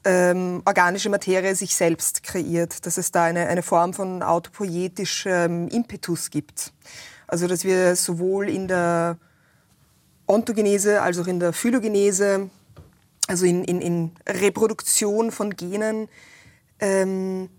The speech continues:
nicht zwischen Anwendung und Regel unterscheiden können. Das heißt,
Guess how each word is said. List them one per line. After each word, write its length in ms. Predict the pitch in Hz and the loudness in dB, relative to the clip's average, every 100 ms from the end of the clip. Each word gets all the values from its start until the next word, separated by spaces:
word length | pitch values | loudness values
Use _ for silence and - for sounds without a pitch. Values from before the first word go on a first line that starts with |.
| _ - | _ -2
nicht 300 | 226 240 - | 0 0 0
zwischen 280 | 233 220 | 0 2
Anwendung 400 | 214 185 208 202 202 | 2 4 4 2 0
und 80 | |
Regel 240 | 185 180 190 | 2 2 2
unterscheiden 440 | 170 165 160 170 | -2 -2 -2 -4
können. 360 | 170 185 185 175 _ | -6 -8 -8 -12 _
Das 160 | 190 - | -6 0
heißt, 500 | 180 220 - - - | 2 4 2 -2 -6